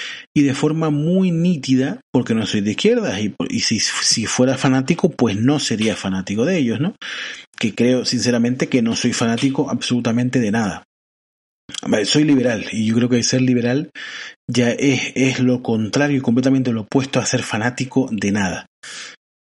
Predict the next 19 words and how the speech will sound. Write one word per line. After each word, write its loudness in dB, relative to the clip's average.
Porque 0
el 0
fanático 2
intenta 2
imponerte, 0
¿no? 0
Su -4
creencia. -2
Y 2
liberal 2
es -4
todo 2
lo 0
contrario 0
a 0
eso. -4
Pero 2
bueno, 2
eh, 0